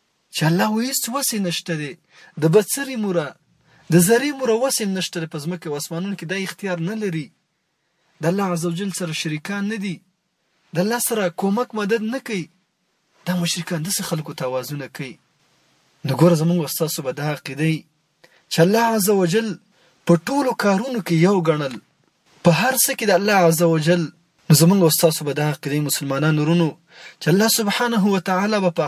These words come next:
خپلو کارونو کې، خپلو افعالو کې به یو ګڼو چې الله عز وجل په دې هر څه کې یو دی. نو خلاصه د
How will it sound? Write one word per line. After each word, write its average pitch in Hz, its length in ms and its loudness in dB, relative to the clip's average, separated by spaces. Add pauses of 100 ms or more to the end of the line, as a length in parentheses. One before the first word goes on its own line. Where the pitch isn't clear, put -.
خپلو 190 260 -4 (120)
کارونو 170 480 -4
کې، 160 120 -6 (600)
خپلو 226 320 0 (140)
افعالو 214 560 -4
کې 180 140 -4 (800)
به 143 60 -2 (100)
یو 165 100 4 (120)
ګڼو 139 220 -8 (120)
چې - 120 -6
الله 175 240 -4
عز 147 120 -6
وجل 147 300 -4
په 156 100 -10
دې 139 140 -8
هر 202 160 -8
څه 180 140 -8
کې 151 160 -10
یو 139 220 -6
دی. 127 100 -10 (960)
نو 156 140 6
خلاصه 151 320 6
د 165 80 8